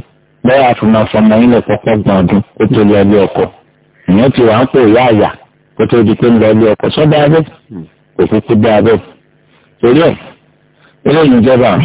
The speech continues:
Ohun tí wọ́n béèrè láti kọ́ tọ̀rọ̀, ó ní ṣé ìbẹ̀sẹ̀ láwọn fọwọ́ pa ni àbí bàtà tá a wọ̀?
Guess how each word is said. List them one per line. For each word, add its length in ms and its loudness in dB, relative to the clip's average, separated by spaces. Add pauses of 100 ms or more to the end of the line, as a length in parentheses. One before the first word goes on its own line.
(220)
Ohun 220 0
tí 60 2
wọ́n 160 2
béèrè 240 2
láti 260 0
kọ́ 220 -6
tọ̀rọ̀, 340 -2
ó 100 -2
ní 280 2
ṣé 180 -2
ìbẹ̀sẹ̀ 460 0
láwọn 340 0
fọwọ́ 320 0
pa 220 -4
ni 100 2
àbí 220 0
bàtà 340 0
tá 160 -6
a 100 0
wọ̀? 140 -2